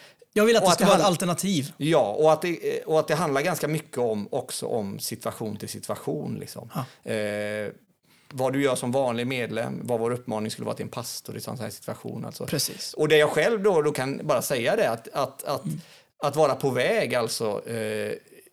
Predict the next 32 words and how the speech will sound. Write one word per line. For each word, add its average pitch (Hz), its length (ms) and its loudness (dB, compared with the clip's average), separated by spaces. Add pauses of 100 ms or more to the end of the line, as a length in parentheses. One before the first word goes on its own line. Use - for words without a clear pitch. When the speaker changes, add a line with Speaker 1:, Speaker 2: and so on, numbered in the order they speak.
(160)
Speaker 2:
jag, 147 340 2
jag, 139 420 2
jag, 143 240 2
vi 139 140 4
har 196 180 6
inte 196 220 0
alla 143 260 2
de 160 120 0
här 143 60 0
bitarna 123 380 -4
på 113 80 -6
plats. 143 300 -2
Jag 120 140 0
skulle 160 160 -6
inte 180 120 -6
säga 147 140 0
att 123 100 -6
vi 127 60 -2
har 120 140 0
alla 117 280 0
de 113 140 -2
bitarna 107 320 -6
som 110 140 -4
jag 117 160 -4
tror 160 240 -2
är 151 60 0
bibliska 131 380 -4
på 123 100 -10
plats 123 240 -6
imorgon 107 420 -2
eller 107 180 -4
nästa. 113 320 -8